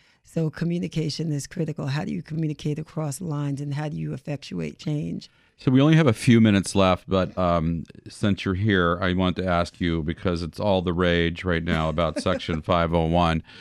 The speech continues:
Speaker 2: Um, i-, i-, what's, I guess, what's everybody, if you can summarize it, what's everybody so concerned about?
Speaker 1: Well, it is an affirmative action regulation,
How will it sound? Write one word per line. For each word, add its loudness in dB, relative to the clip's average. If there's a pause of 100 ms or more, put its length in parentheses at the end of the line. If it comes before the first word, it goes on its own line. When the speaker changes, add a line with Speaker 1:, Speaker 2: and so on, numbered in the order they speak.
(280)
Speaker 2:
Um, 2 (440)
i-, -6 (280)
i-, -4 (480)
what's, 2 (220)
I 4
guess, 0
what's 0
everybody, 4
if -2
you -4
can 0
summarize 4
it, 2
what's 0
everybody 0
so 0
concerned 0
about? -4 (1120)
Speaker 1:
Well, 0
it -4
is -2 (100)
an 0
affirmative -4
action -2 (160)
regulation, -2